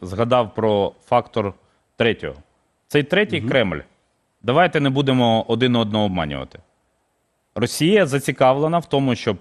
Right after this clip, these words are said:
Speaker 1: Польща і Україна конфліктували. Росія дуже добре бачить, що зараз Польща є надійним тилом України в сучасній війні, в цій війні.
Speaker 2: Мгм.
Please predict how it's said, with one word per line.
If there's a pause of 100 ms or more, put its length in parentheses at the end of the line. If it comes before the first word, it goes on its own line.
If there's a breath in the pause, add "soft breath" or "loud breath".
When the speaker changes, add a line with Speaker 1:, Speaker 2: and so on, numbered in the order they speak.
(120)
Speaker 1:
Польща (460)
і
Україна
конфліктували. (640)
Росія
дуже
добре
бачить,
що
зараз (380)
Польща
є
надійним
тилом
України (560)
в
сучасній
війні, (240)
в
цій
війні.
Speaker 2:
Мгм.